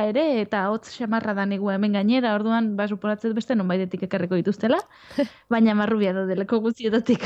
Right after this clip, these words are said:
Speaker 1: <laughs> haintxe.
Speaker 2: Eta ez zenuen ikusiko ez
Speaker 1: <laughs>
Speaker 2: Santa Clausik, ez horrelakorik, ala bai, horrelakoak ere azaldu dira bakarren bat edo beste,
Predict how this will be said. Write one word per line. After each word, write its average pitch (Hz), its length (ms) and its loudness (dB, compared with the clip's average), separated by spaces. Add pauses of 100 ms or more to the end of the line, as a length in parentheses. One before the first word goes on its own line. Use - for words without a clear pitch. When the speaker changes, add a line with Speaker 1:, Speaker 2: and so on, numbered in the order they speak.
(200)
Speaker 1:
<laughs> 254 240 0
haintxe. 226 480 4 (840)
Speaker 2:
Eta 196 460 2
ez - 100 -6
zenuen 226 320 2
ikusiko 214 400 -2
ez 208 180 0
Speaker 1:
<laughs> - 40 -4
Speaker 2:
Santa 190 260 -2
Clausik, 208 960 0
ez 185 80 -4
horrelakorik, 185 560 -2
ala 180 160 4
bai, 180 160 4
horrelakoak 196 480 0
ere 196 160 2
azaldu 190 320 -2
dira 170 160 2
bakarren 180 400 0
bat 180 160 0
edo 170 160 2
beste, 170 320 0